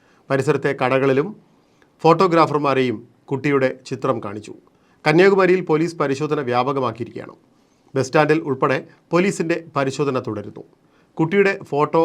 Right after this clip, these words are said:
ആളുകളെ കാണിച്ചാണ് ഇപ്പോൾ പരിശോധന നടക്കുന്നത്. കുട്ടി കന്യാകുമാരിയിൽ എത്തിയിട്ടുണ്ടെന്ന് സ്ഥിരീകരിച്ചതായി കഴക്കൂട്ടം എസ് പി നിയാസ് നേരത്തെ പ്രതികരിച്ചിരുന്നു.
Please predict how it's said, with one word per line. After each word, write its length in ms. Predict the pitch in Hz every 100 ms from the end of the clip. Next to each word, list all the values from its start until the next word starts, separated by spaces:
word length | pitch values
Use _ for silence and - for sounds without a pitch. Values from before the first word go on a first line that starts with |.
| 165
ആളുകളെ 380 | 131 135 151 143
കാണിച്ചാണ് 540 | 135 127 139 135 127 135
ഇപ്പോൾ 260 | 120 123
പരിശോധന 440 | 117 117 117 127 127
നടക്കുന്നത്. 400 | 107 101 120 - _ _ _ -
കുട്ടി 180 | 127 131
കന്യാകുമാരിയിൽ 640 | 131 123 135 143 135 139
എത്തിയിട്ടുണ്ടെന്ന് 540 | 120 139 135 131 127 123
സ്ഥിരീകരിച്ചതായി 760 | - 127 147 156 147 123 120
കഴക്കൂട്ടം 520 | 135 135 135 151 147 151
എസ് 160 | 127 -
പി 100 | 131
നിയാസ് 360 | 127 139 135
നേരത്തെ 300 | 135 120 120 117
പ്രതികരിച്ചിരുന്നു. 640 | 120 117 117 - 107 -